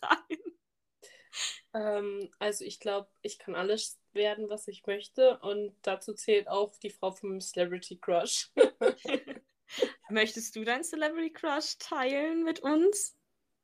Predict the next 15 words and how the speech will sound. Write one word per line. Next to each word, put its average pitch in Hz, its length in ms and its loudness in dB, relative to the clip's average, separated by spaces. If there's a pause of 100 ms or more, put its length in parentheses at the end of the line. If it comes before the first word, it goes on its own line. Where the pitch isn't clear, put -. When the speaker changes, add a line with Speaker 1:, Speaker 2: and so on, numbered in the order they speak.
(340)
Speaker 2:
Boah, - 120 -6
ich - 180 -12
hab - 160 -20
gar, 349 260 -8
also, 247 400 4 (540)
ähm, 226 640 0 (320)
was - 220 -16
heißt 214 180 -10
Celebrity 220 580 -2
Crush? 185 560 -4
Also, 202 520 0 (880)
man 220 360 0
hat 220 140 0
so 202 80 -10
Leute, 196 200 2